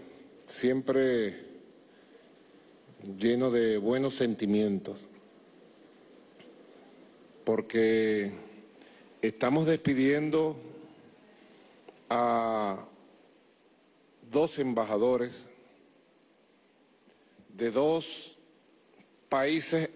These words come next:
entrañablemente queridos por nuestro pueblo, pero además dos extraordinarios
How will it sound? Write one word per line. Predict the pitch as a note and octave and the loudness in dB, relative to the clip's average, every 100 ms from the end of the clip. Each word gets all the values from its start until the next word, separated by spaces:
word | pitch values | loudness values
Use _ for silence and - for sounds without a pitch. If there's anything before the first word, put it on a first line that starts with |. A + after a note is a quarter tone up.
| - | -2
entrañablemente | D#3 C#3+ - C3 C3 C3+ E3 E3 D#3+ D#3+ D3 - - - A2+ A#2+ C#3 D#3 D3 - C#3+ | 0 0 -2 0 0 2 2 2 0 0 -2 -8 -18 -12 -6 -2 0 0 0 0 -2
queridos | - C3 C#3+ C#3+ A#2+ - | 2 2 4 2 0 -2
por | - A#2+ A#2 | -4 0 2
nuestro | G#2+ - G#2 | 0 0 0
pueblo, | G#2+ G#2 F#2+ F#2+ - - - _ _ _ - - - - - - - - - - - - - - - - - | 2 2 0 -4 -6 -20 -20 _ _ _ -20 -20 -20 -20 -20 -20 -20 -20 -20 -20 -20 -20 -20 -20 -20 -20 -2
pero | C#3 C3+ | 0 4
además | C3 B2 B2+ C#3+ D#3+ - - - - - - _ _ _ _ _ _ _ _ _ _ - _ _ _ | 2 2 2 2 0 -4 -16 -20 -20 -20 -20 _ _ _ _ _ _ _ _ _ _ -20 _ _ _
dos | A#2 A#2 D3 E3 | -8 0 2 2
extraordinarios | D#3 - C3+ A#2+ B2 C3 D3 D#3 D3+ C#3+ - | -2 0 0 0 0 2 2 2 0 -4 -12